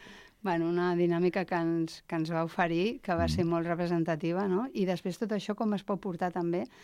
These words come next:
Speaker 1: als equips professionals perquè ho treballin, mm, més enllà de la conferència, no? Per, com a, com a dinàmiques i activitats que puguin,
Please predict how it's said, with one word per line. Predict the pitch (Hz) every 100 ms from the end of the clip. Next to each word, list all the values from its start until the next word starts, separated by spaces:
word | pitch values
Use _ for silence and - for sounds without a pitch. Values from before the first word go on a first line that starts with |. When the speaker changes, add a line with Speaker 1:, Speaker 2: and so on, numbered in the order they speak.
| - _
Speaker 1:
als | - 170 165 160 156 160
equips | 151 175 170
professionals | - 202 190 185 180 208
perquè | 202 175
ho | 165
treballin, | 165 151 160 240 226 -
mm, | 196 156 156 147 143 143
més | 147 160
enllà | 190 214
de | 160
la | 151
conferència, | 160 151 151 156 196
no? | 185 220
Per, | 214 -
com | - 156
a, | 151 143 - - _
com | - 170
a | 156
dinàmiques | 151 156 165 196 214
i | 190
activitats | 170 160 160 170
que | - 202
puguin, | - 180 175 160